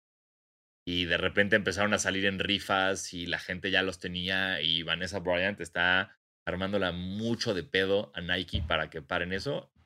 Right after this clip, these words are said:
Y, y, y siento que, que desafortunadamente, eh, la relación tan bonita que había entre Nike y Kobe, bueno, por lo menos ante los ojos de, de nosotros que no sabemos lo que pasa adentro, y tal vez la relación de Kobe con la N B A, eh, se va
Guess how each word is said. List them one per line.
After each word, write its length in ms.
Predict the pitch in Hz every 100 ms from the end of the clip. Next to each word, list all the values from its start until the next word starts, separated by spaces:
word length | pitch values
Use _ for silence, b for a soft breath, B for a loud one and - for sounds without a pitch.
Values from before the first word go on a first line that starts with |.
| -
Y, 260 | 80 76
y, 400 | 76 78 76 80 - _ _ _ -
y 40 |
siento 320 | - 113 120
que, 540 | 123 104 98 95 - _ _ _ - -
que 80 | 113
desafortunadamente, 1500 | 110 113 104 113 117 117 127 135 135 131 131 143 147 - -
eh, 720 | 98 98 92 92 90 87 - _ _ _ _ -
la 500 | 110 110 104 101 101
relación 640 | 101 104 110 107 - 123 127
tan 180 | 139 127
bonita 380 | 104 107 120
que 80 | 120
había 160 | 98 101
entre 160 | 104
Nike 360 | 98 98 98 -
y 120 | 98
Kobe, 300 | - 101 101
bueno, 300 | 107 107 87
por 100 | -
lo 60 | 95
menos 160 | 107 110
ante 180 | 98
los 200 | 87 82
ojos 280 | 107 95 101
de, 300 | 90 85 80 -
de 80 |
nosotros 380 | 82 85 101 101
que 60 | 92
no 80 | 92
sabemos 240 | 95 95
lo 60 | 87
que 80 | 87
pasa 220 | 87 95
adentro, 400 | 87 85 139 - _ _ _ _ -
y 120 | 98
tal 180 | 113 110
vez 100 | 110
la 80 |
relación 380 | 98 98 - 107
de 160 | 107 -
Kobe 320 | 104 98 101
con 180 | - 92
la 80 | 92
N 140 | 95 98
B 120 | 95
A, 240 | 92 117 -
eh, 260 | 90 85
se 180 | 85 92
va 300 | 90 92 95